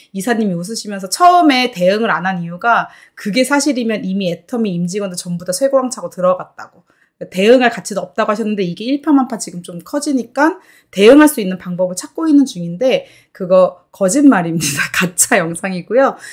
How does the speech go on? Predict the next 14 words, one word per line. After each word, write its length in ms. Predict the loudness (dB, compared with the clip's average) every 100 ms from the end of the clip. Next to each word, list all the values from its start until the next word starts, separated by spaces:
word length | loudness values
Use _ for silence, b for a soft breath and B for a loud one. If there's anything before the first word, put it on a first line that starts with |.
| B
지금 280 | -12 -10 -8 -6
애터미가 920 | -6 -4 0 2 2 2 0 0 2
너무 960 | 6 10 10 10 8 4 4 0 -4 -12 _ _ _ _ -4
유명해지고 1160 | 6 8 8 8 6 0 -8 -8 -6 -6 -6 0
너무 300 | 4 4 2
잘 240 | 0 -2
나가니까 760 | 0 0 -2 -6 -4 -2 -2 -4 b b
애터미를 500 | -6 0 2 4 2
음해하는 580 | 0 4 4 4 2 -2
기사들이나 840 | -4 -8 -8 -8 -10 -8 -2 -2 0
악의적인 600 | -4 0 0 0 -4 -8
그런 240 | -6 -4 -4
것들도 440 | -8 -8 -6 -6
많고, 520 | -8 -10 -6 0 0